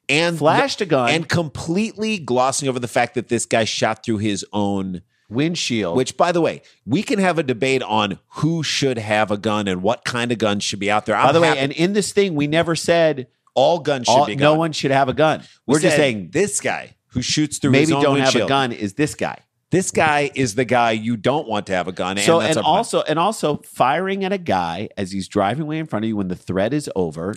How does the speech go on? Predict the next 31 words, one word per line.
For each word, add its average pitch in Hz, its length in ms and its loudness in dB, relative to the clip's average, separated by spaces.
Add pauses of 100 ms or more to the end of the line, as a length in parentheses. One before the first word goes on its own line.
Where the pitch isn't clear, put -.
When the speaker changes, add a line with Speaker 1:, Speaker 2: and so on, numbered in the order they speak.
(160)
Speaker 2:
to 131 60 2
Speaker 1:
And 135 140 0
through 170 180 2
Speaker 2:
us 180 60 -2
Speaker 1:
your 160 240 0
own 175 260 0
windshield 160 580 0
Speaker 2:
is 123 180 -2
Speaker 1:
is 160 100 -2
Speaker 2:
a 165 40 -2
Speaker 1:
stupid. 110 200 0
Speaker 2:
mistake. 82 180 -6 (220)
Speaker 1:
All 104 80 2
right. 76 120 -8 (600)
Speaker 2:
And 110 100 -4
we're 123 140 4
right 113 260 4
and 101 160 -6
they're 92 100 0
wrong. 78 300 -4 (240)
Speaker 1:
Let's 143 360 0
stay, 123 720 0 (120)
though, 104 380 2
for 98 280 -4
these, 123 380 -2
this 98 260 -4
first 123 280 -2
story 95 420 -2
in 107 240 -2
the 104 60 0
land 117 580 0